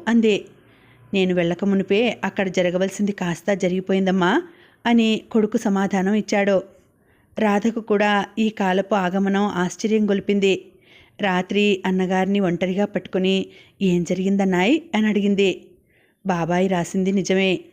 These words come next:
"అంటే ప్రకాశం శకుంతలని ప్రేమిస్తున్న మాట నిజమేనా?" "ఆ." రాధ కొంచెంసేపు మ్రాన్పడిపోయి, తర్వాత,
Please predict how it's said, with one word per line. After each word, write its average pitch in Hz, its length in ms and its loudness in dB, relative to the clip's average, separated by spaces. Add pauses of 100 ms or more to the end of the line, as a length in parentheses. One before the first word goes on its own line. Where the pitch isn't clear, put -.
(380)
"అంటే 196 500 -2 (120)
ప్రకాశం 185 680 -4 (300)
శకుంతలని 196 500 -2
ప్రేమిస్తున్న 185 560 -2
మాట 202 280 -2
నిజమేనా?" 190 680 0 (680)
"ఆ." 190 340 0 (800)
రాధ 220 300 0
కొంచెంసేపు 202 800 0
మ్రాన్పడిపోయి, 196 1000 0 (280)
తర్వాత, 190 640 -2